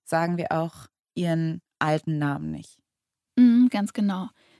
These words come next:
Speaker 2: weil das ist eben ziemlich verletzend für die Betroffenen. Es passiert nämlich oft, dass Transpersonen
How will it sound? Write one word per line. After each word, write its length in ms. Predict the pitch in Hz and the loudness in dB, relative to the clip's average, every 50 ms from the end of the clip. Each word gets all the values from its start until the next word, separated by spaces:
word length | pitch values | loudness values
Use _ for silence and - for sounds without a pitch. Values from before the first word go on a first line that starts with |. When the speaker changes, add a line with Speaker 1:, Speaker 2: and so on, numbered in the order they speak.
| _ _ | _ _
Speaker 2:
weil 260 | - 202 202 202 185 - _ | -4 -2 -2 -2 -2 -4 _
das 220 | - 208 226 - | -4 -4 -2 -2
ist 100 | 240 - | -4 -4
eben 240 | - 226 226 214 202 | -2 -2 0 0 -2
ziemlich 400 | - - 269 262 247 233 - - | 2 6 8 8 8 8 6 2
verletzend 460 | - 196 196 175 - - - 185 180 | -2 -4 -4 -4 -4 -4 -4 -4 -4
für 80 | - 190 | -6 -8
die 80 | 196 | -8
Betroffenen. 640 | - 185 - - 185 175 - - - - - 196 - _ _ _ _ _ _ _ _ _ _ _ _ _ | -8 -10 -8 -8 -8 -8 -6 -4 -4 -4 -4 -4 -6 _ _ _ _ _ _ _ _ _ _ _ _ _
Es 80 | - - | -16 -10
passiert 320 | - 226 - - 254 254 | -8 -6 -2 -2 0 2
nämlich 320 | - 233 208 196 - - - | 2 2 2 0 -2 -4 -4
oft, 260 | - 233 - - - | -4 -4 -4 -4 -6
dass 200 | 208 202 - - | -6 -6 -6 -8
Transpersonen 760 | - - 196 220 247 - - 208 196 208 196 196 202 196 | -6 -4 -4 -4 -4 -6 -8 -6 -6 -2 0 0 0 0